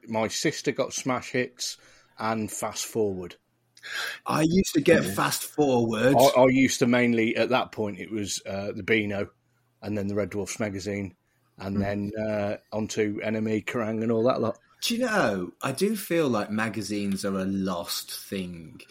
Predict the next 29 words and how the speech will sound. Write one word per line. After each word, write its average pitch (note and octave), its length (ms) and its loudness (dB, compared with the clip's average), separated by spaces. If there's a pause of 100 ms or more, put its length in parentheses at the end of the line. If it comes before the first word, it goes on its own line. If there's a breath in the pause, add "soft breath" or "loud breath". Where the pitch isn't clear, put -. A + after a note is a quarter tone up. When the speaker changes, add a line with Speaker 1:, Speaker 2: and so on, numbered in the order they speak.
(260 soft breath)
Speaker 2:
If D3+ 180 2
I G#3 100 10
Speaker 1:
Mm-hmm. D#3 80 6
Speaker 2:
want G3 220 4
a F3 60 4
magazine D#3 720 0
now, F2 220 -6
I'll F#2 140 -4
get C3 220 0
the A#2+ 80 0
digital A#2+ 520 -4
copy. D3 540 -2 (280)
And F3 140 6
not G3 180 6
the D#3 60 4
shit - 280 4
ones G2 280 -2
like G#2+ 200 0
we're G#2+ 140 0
reading A2 340 4
with G#2 120 2
the G#2+ 80 -4
Red A2 200 0
Dwarfs C3+ 320 2
magazine, G#2+ 400 2
like G2+ 160 0
an B2 120 -2
actual B2 420 4
nice A#2+ 500 4